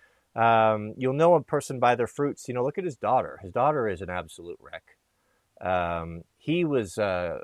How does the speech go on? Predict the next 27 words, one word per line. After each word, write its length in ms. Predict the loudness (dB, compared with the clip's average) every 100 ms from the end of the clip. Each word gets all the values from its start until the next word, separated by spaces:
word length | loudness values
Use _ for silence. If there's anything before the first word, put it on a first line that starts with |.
| -10
a, 120 | -10 -8
a 80 | -6
drug 280 | -4 -2
addict, 380 | 0 -2 -2 -6
and, 240 | -10 -10 -14
and 220 | -14 -12
ha-, 120 | -10 -12
you 80 | -12
know, 160 | -12 -10
it 140 | -10
was 220 | -10 -10 -10
a 20 |
complete 400 | -14 -10 -10 -8
wreck. 400 | -8 -10 -10 _ _ -10
Uh, 560 | -6 -4 -4 -4 -6 -8 _ _ _ _ _ 0
I 220 | 2 2
don't 160 | 0
know, 220 | -4 -6 -6
man. 260 | -6 -6
I 140 | -6 -6
mean, 160 | -2
I, 140 | -2 -2
there's 180 | -4
something 400 | -2 -2 0 -2
about 340 | 0 2 4 2
him. 280 | -2 -6 -14
He's, 220 | -20 -20